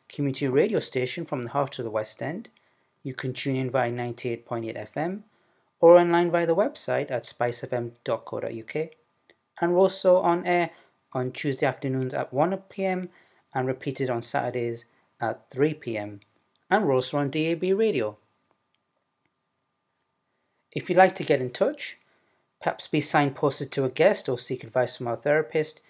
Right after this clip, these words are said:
you can email us at mentallysound at spice f m dot co dot u k or get in touch via our social media,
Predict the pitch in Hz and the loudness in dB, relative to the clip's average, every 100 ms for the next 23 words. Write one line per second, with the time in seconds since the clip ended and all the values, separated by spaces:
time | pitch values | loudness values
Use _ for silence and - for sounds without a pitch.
0 | - _ _ 143 131 147 139 135 127 131 | -20 _ _ -8 -4 -2 0 0 0 0
1 | 165 - - - 131 127 135 127 - 127 | -2 -2 -6 -8 -6 -4 -4 -6 -2 -2
2 | 135 123 - - 127 - 127 123 139 - | -4 -6 -8 -2 -2 -2 -6 -4 -4 -6
3 | - 127 131 131 127 175 175 - _ _ | -4 -4 -4 -6 -4 -2 -2 -4 _ _
4 | _ _ - 185 185 190 185 190 180 190 | _ _ -2 2 8 8 8 2 2 6
5 | 175 175 175 170 160 180 208 160 117 | 8 6 6 2 2 0 -2 -2 -2